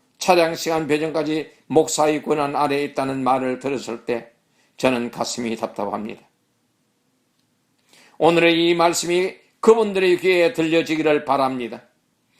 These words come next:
그리고 이 말씀이 들려지는 순간 회개할 수 있는 기회가 되기를 간절히 소원합니다. 두 번째는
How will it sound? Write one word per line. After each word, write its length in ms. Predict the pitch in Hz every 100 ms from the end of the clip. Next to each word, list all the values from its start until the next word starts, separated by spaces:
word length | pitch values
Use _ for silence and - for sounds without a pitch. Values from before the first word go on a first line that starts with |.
| _ -
그리고 300 | 175 180 185
이 180 | 175
말씀이 460 | 185 175 175 175 175
들려지는 560 | 170 175 170 160 170 165
순간 500 | 180 160 156 156 - _ _ -
회개할 420 | 196 190 202 190
수 120 | -
있는 260 | 170 170 156
기회가 360 | 156 160 151
되기를 520 | 147 151 143 143 - -
간절히 560 | 131 135 127 131 131
소원합니다. 680 | 127 - 120 110 110 101 - _ _ _ _ _ _ _ _ _ _ _ _ _ _ _ _ _ _ _ _ _ _ -
두 120 | 120
번째는 540 | 123 117 123 123 123